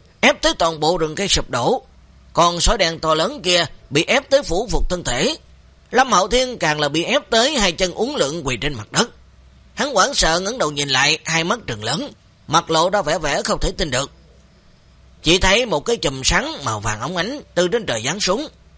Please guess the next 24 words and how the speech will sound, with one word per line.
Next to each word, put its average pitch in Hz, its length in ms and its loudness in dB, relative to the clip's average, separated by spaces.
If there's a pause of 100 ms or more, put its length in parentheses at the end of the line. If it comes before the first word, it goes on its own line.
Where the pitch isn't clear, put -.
(240)
thẳng 214 300 -2
đứng 247 200 -2
mà - 80 -2
hạ 117 180 -4
xuống, 190 260 0 (800)
dùng 190 220 2
một 202 140 -2
cái 254 100 2
loại 165 260 2
tư 208 180 -4
thế 240 300 2
không 208 180 -4
thể 170 140 0
tưởng 240 260 -4
tượng 151 320 -4 (240)
bắn 262 220 2
thẳng 208 320 -2
vào 151 120 0
mồm 117 280 -2
của 139 220 -2
cái 196 120 -4
con 147 160 -4
sói 196 200 0
kia. 151 200 0